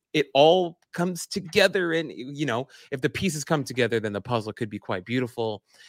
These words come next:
A J Johnson, same thing. So those are my three guys, Corey. I, I think these are guys that may, and eventually when we get closer and closer to the draft, I, they might actually be really divisive name as, names as well. Like, I think some people are gonna love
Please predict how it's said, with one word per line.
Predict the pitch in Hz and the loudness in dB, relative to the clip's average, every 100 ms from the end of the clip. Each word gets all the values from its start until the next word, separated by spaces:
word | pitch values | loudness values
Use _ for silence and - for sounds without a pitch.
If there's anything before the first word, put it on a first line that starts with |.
| - | -6
A | 113 104 | -2 -2
J | 104 | -2
Johnson, | 101 98 95 95 | -2 -4 -4 -10
same | - 98 87 | -8 -8 -8
thing. | 87 85 | -10 -10
So | - | -2
those | 120 220 | 4 4
are | 302 | 4
my | 269 180 | 0 0
three | 185 202 | 0 -2
guys, | 180 185 185 | 0 0 0
Corey. | - 180 185 185 | 2 2 2 2
I, | 123 | 2
I | - | 2
think | 120 123 | -2 -4
these | 120 | -4
are | 120 | -4
guys | 110 113 117 110 | 0 0 0 0
that | 110 110 - - | -2 -2 -8 -6
may, | 135 139 | 0 2
and | 131 127 | 2 -2
eventually | 123 127 190 - 123 | 2 2 2 -2 -4
when | 110 | -4
we | 113 | -4
get | 110 120 | -2 -2
closer | - 123 123 120 | -2 -6 -4 -6
and | |
closer | 104 117 117 | -4 -6 -6
to | 101 | -8
the | 101 | -10
draft, | 95 117 170 135 - _ - - | 0 4 4 2 -2 _ -20 -6
I, | - - | -6 -4
they | 127 156 | 0 0
might | 156 208 190 | 2 -2 -2
actually | 196 - 202 | -4 -4 -6
be | 170 156 | -4 -2
really | 131 151 | 0 0
divisive | 131 117 127 147 127 | 0 0 0 0 -6
name | 117 143 147 | -6 -6 -4
as, | 123 123 - | -8 -10 -8
names | 120 120 139 | -2 -2 -2
as | 127 | -6
well. | 123 151 131 101 | -6 -4 -4 -6
Like, | 92 - - - | -10 -12 -20 -8
I | 101 | -4
think | 104 143 | -2 -4
some | - 139 | -2 -4
people | - 143 | -4 -4
are | 135 | -2
gonna | 120 | -2
love | 101 110 139 | 2 4 4